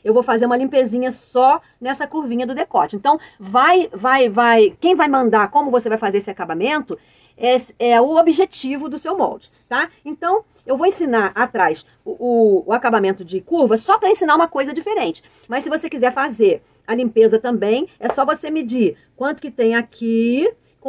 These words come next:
mais esse daqui, quantos centímetros deu? Aí você marca aqui, dá uma linha reta e faz a limpeza. Mas, vamos supor que você esteja fazendo pra vender, tá? Então, você tem que economizar um pouquinho de pano, eu já vou gastar um pouquinho mais aqui que tem a limpeza, então,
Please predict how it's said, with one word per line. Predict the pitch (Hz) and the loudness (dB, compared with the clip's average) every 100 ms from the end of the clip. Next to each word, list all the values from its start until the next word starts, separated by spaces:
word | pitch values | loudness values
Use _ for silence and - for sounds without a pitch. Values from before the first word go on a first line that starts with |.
| 262 | -4
mais | 254 262 269 220 | 0 0 2 2
esse | 233 214 | 0 2
daqui, | 214 220 220 208 214 285 440 | -2 -2 -4 0 0 0 -2
quantos | 311 349 - | -4 -4 -6
centímetros | 294 294 285 285 | -8 -8 -10 -6
deu? | 196 185 | 0 2
Aí | 202 | 2
você | 240 240 | 0 -2
marca | 220 214 220 | 0 0 -2
aqui, | 233 - 302 - - | -10 -6 -4 -4 -2
dá | 254 | 0
uma | 262 240 | 2 2
linha | 214 240 | 2 0
reta | 247 262 | 0 -4
e | 320 | -4
faz | 294 | -4
a | 302 | -2
limpeza. | 427 - - _ _ _ _ _ _ - | -2 -2 -6 _ _ _ _ _ _ -6
Mas, | 359 349 349 427 - | 2 4 4 2 -2
vamos | 415 494 | -4 -2
supor | - 440 330 | 0 2 2
que | 311 | 0
você | 320 | -8
esteja | 311 294 294 | -8 -8 -4
fazendo | 269 311 | -2 -2
pra | 302 359 403 | 0 2 4
vender, | 440 233 165 - _ | 4 2 0 -6 _
tá? | - 262 | -6 -4
Então, | 254 285 | -2 -2
você | 277 | -4
tem | 277 277 | -6 -8
que | |
economizar | 277 269 233 | -4 -2 0
um | 220 | 0
pouquinho | 233 262 | -2 -6
de | 311 | -6
pano, | 381 392 | -2 0
eu | 311 | 0
já | 254 | 0
vou | 247 | 0
gastar | 240 254 | 0 -2
um | |
pouquinho | 233 226 226 | -2 0 0
mais | 214 208 | 0 -2
aqui | 202 | -4
que | 220 | -6
tem | 202 202 | -6 -4
a | |
limpeza, | 294 403 339 349 359 _ - | -4 -4 -6 -6 -8 _ -14
então, | 277 - 269 311 | -10 0 2 2